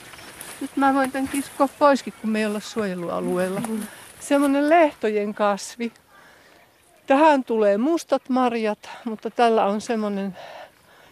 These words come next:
Speaker 1: sukulainen serkku, johon tulee punaisetkin marjat. Sitä ei meillä ilmeisestikään ole, mutta tätä mustamarjasta on meillä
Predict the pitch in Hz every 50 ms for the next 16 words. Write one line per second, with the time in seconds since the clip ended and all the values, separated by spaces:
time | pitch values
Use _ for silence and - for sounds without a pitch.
0 | _ _ - - 302 - - 302 277 269 247 247 247 240 247 247 233 - 262 247
1 | 240 226 - - 240 220 220 214 196 214 202 208 - 208 208 208 208 - - 277
2 | 277 262 240 226 - 220 - _ - 220 208 208 202 208 202 202 196 196 - -
3 | 214 - - 202 190 196 - 214 208 220 214 214 190 180 185 175 - - 196 202
4 | 214 196 196 175 175 170 180 - 185 - - - - - - 190 180 - - 208
5 | 202 190 170 170 170 170 - - 185 - - 190 202 220 247 247 - - 214 185
6 | 175 165 165 - - 180 - - - - - 180 180 175 175 175 170 165 185 190
7 | 196